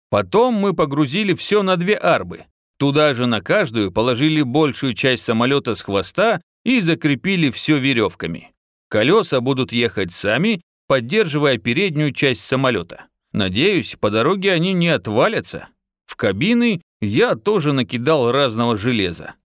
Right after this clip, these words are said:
Два Льюиса и один Викерс с самолетов, как и все патроны, арабы забрали сразу.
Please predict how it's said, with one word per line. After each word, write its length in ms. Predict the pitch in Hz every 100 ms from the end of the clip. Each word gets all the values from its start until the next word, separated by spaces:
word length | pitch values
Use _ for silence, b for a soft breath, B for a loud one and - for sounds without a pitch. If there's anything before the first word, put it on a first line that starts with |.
| _ _ _ _ -
Два 360 | 107 107 113
Льюиса 760 | 95 95 160 240 190 - 185 139 _
и 120 | - 131
один 320 | 160 240 208
Викерс 480 | 135 208 175 170 -
с 80 |
самолетов, 800 | - 180 196 202 123 90 90 - _
как 260 | 165 170
и 80 | 156
все 240 | 127 - 135
патроны, 640 | 107 90 120 165 233 175 - _
арабы 400 | 110 180 226 175
забрали 440 | 147 151 156 156
сразу. 520 | 147 - 117 87 -